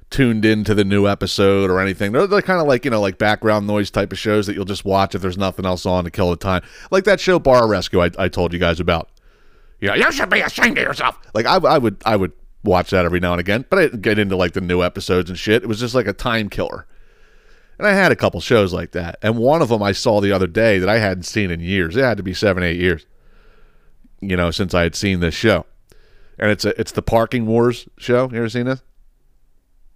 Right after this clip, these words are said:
Basically what they do is they follow a parking authority around for the day,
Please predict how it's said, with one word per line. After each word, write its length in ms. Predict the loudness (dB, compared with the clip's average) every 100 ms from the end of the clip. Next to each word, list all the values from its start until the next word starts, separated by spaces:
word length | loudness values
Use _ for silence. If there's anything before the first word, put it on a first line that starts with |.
| _ -20 -20 _ _ _ 2
Basically 480 | 2 2 2 2
what 220 | 4 4 4
they 160 | 2
do 360 | 4 4 4 2
is 100 | 2
they 140 | 0
follow 400 | 2 0 2 2
a 40 | 2
parking 460 | 2 2 2 -2
authority 440 | -2 0 2 2 0
around 340 | 0 -2 -2
for 120 | -4
the 100 | -4
day, 440 | 0 2 2 0